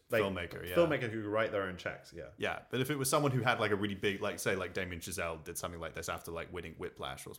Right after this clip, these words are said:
Speaker 2: winning awards for Whiplash, I think it could, I mean
Speaker 1: But it would have to be a completely different film, because the
Speaker 2: Yeah.
Speaker 1: thing is, the, one of the reasons this film works is because it was made in the nineties.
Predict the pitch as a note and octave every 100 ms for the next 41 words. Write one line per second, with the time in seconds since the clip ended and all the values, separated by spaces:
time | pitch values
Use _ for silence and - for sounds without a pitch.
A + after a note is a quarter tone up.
0 | - G2 F2 E2 E2+ D2+ - E2 E2+ C2+
1 | - - G#2 G2 F#2+ G#2 G#2 - B2+ -
2 | - - A2 G2 - F#3 G#3 G#3 G3+ G#3
3 | F3+ D#3+ D#3+ D3 D3 C#3+ C#3 C#3 C3 F#2+
4 | F#2 F3+ F3 D#3 - C#3+ C3+ C3 D#3 D#3
5 | C#3+ C#3 D3 C#3 B2+ A#2+ - C3+ B2 A#2
6 | G#2+ G2+ _ _ _ _ _ _ _ _
7 | _ _ _ _ - C#3 D#3 G#2+ - -
8 | C3+ C3+ C3+ - C#3 D3 A#2+ E2 D#2+ C2+
9 | B1 B1+ A#1 - -